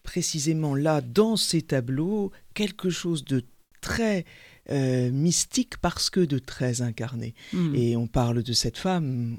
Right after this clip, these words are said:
Speaker 1: bon, mais on peut parler aussi du nouveau-né. Ce très beau tableau, Le nouveau-né de Rennes,
Speaker 2: Oui,
Speaker 1: qui est
Speaker 2: splendide.
Speaker 1: exposé à Rennes, qui date de seize cent quarante-huit,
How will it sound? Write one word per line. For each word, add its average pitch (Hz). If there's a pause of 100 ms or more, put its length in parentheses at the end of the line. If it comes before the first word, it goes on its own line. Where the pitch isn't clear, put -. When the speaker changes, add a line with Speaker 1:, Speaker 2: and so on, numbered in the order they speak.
(100)
Speaker 1:
bon, 139
mais 117
on 113
peut 117
parler 113
aussi 113
du 120
nouveau-né. 123 (360)
Ce -
très 120
beau 123
tableau, 127
Le 113
nouveau-né 117
de 113
Rennes, 110
Speaker 2:
Oui, 151 (260)
Speaker 1:
qui 135
est -
Speaker 2:
splendide. 127
Speaker 1:
exposé 131
à 110
Rennes, 147
qui -
date 117
de 123
seize 117
cent 131
quarante-huit, 117